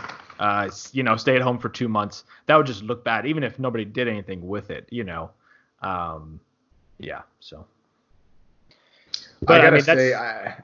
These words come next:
Speaker 2: go ahead.
Speaker 1: That's not, like, countering your point,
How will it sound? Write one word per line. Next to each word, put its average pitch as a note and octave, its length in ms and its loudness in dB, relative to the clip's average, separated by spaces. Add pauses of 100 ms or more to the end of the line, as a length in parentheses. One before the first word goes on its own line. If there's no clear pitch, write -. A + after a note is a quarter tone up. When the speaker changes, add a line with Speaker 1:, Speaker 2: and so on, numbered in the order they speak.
(120)
Speaker 2:
go A2+ 120 -4
ahead. G2 300 -6 (720)
Speaker 1:
That's D#3 220 0
not, C#3 160 2
like, A#2 240 -4
countering B2 400 -2
your G#2+ 180 -6
point, G2+ 460 -14